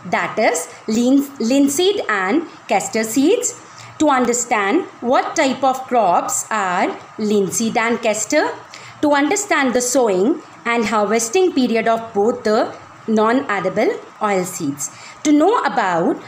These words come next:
the type of soil in which both the crops can be sown, to understand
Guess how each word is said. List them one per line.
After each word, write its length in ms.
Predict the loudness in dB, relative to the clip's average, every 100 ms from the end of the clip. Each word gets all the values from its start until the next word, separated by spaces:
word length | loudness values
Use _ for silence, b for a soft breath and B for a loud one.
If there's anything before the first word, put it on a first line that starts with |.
| B -4
the 80 |
type 420 | -2 0 0 0 0
of 220 | -2 -2
soil 580 | 0 2 2 2 0 -4 B B
in 260 | 0 0
which 340 | 0 -2 -4 -8 B B -12 -2
both 340 | 2 2 2
the 140 | 0 2
crops 580 | 2 4 2 -2 -8 -4
can 360 | -2 -2 -2
be 260 | 2 2 0 -6
sown, 540 | -8 0 2 2 -2 -8 -20 B B B -4
to 140 | 0
understand 840 | 2 2 0 0 0 2 2 0